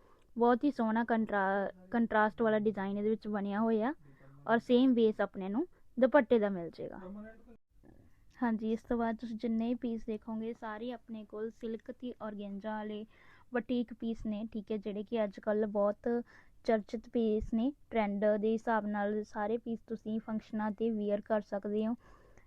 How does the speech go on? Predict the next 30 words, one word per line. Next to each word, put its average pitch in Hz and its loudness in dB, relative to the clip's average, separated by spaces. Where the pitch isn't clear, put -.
ਜਿਹੜੇ 220 2
ਕਿ 247 4
ਬਹੁਤ 226 2
ਹੀ 262 4
ਤੁਹਾਨੂੰ 226 2
ਫੰਕਸ਼ਨ 233 0
ਦੇ 233 4
ਵਿੱਚ 226 2
ਤੁਹਾਡੇ 220 2
ਲਈ 220 0
ਚਾਰ 208 2
ਚੰਦ 208 -2
ਲਗਾ 208 2
ਦੇਣਗੇ। 214 0
ਬਹੁਤ 226 2
ਹੀ 254 2
ਸ਼ਾਨਦਾਰ 214 2
ਵਰਕ 208 0
ਹੋਇਆ 208 2
ਹੋਇਆ 202 2
ਸਾਹਮ-, 208 -6
ਹਾਂਜੀ, 233 0
ਇਹ 233 2
ਜਿੰਨੇ 226 2
ਵੀ 269 4
ਆਰਟੀਕਲ 220 2
ਤੁਸੀਂ 220 -6
ਦੇਖ 214 2
ਸਕਦੇ 214 0
ਹੋ, 220 4